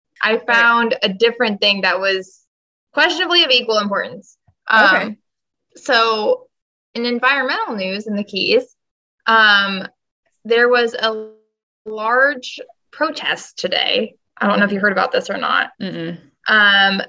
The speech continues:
Speaker 1: so Florida Keys citizens, I forget, I think it was, like, last year,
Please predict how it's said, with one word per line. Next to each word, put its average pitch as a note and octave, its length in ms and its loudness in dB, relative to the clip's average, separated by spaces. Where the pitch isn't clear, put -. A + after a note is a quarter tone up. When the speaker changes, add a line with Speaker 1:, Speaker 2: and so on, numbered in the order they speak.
Speaker 1:
so G3+ 760 0
Florida A#3 340 0
Keys B3+ 360 0
citizens, A3 1000 -4
I - 120 -8
forget, G#3+ 320 -4
I G#3 160 -2
think A3+ 140 -6
it - 20 -8
was, G#3+ 100 -6
like, G#3+ 140 -6
last G3+ 340 -4
year, A#3 480 -2